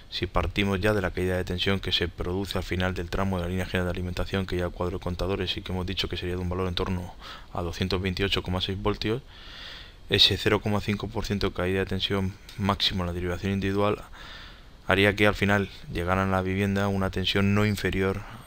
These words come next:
a unos doscientos veintisiete coma cuatro voltios.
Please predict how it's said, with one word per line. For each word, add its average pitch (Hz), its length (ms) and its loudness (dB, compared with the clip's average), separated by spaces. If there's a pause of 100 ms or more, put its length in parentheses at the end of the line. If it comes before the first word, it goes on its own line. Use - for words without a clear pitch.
(100)
a 95 420 0
unos 95 280 -4
doscientos 95 420 -2
veintisiete 92 460 -2
coma 85 200 -4
cuatro - 300 -4
voltios. 92 360 -10